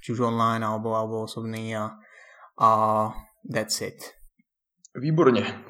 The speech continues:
Speaker 2: takže sme oba dva kouči.
Speaker 1: Prečo by nás
Speaker 2: Potkali sme sa
Speaker 1: ľudia,
Speaker 2: teda
Speaker 1: prečo by nás ľudia mali počúvať, povedz?
Speaker 2: A prečo by nás mali
Speaker 1: Te-, teda
Speaker 2: počúvať?
Speaker 1: teba hlavne, pre mňa hej, lebo som pekný, a, ale prečo teba by mali počúvať ľudia?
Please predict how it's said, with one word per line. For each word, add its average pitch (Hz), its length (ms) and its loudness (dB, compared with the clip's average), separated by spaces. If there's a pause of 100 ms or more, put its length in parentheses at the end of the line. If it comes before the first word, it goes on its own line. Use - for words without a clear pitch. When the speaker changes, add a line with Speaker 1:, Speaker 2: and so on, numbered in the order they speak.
(100)
Speaker 2:
takže 123 240 0
sme 135 160 6
oba 131 80 8
dva 110 160 8
kouči. 135 400 4 (1080)
Speaker 1:
Prečo 143 200 4
by 156 160 10
nás 123 160 10
Speaker 2:
Potkali - 0 -
sme - 0 -
sa 151 80 10
Speaker 1:
ľudia, - 160 10
Speaker 2:
teda 120 160 10 (520)
Speaker 1:
prečo 135 200 0
by 135 80 2
nás 135 160 4
ľudia 131 200 2
mali 131 200 6
počúvať, 127 520 2
povedz? 110 400 -2 (880)
Speaker 2:
A 110 80 -2
prečo 120 400 4
by 131 80 6
nás 127 480 2
mali 123 240 6
Speaker 1:
Te-, 175 160 6
teda 180 100 8
Speaker 2:
počúvať? 117 160 10
Speaker 1:
teba 143 160 8
hlavne, 117 300 4
pre 131 160 -2
mňa 131 180 0
hej, 135 160 2
lebo 113 100 -4
som 113 200 -8
pekný, 127 500 -2
a, 117 400 0
ale 117 400 0
prečo 127 240 -4
teba 131 400 -6
by 135 140 -10
mali 117 180 -6
počúvať - 380 -12
ľudia? - 240 -10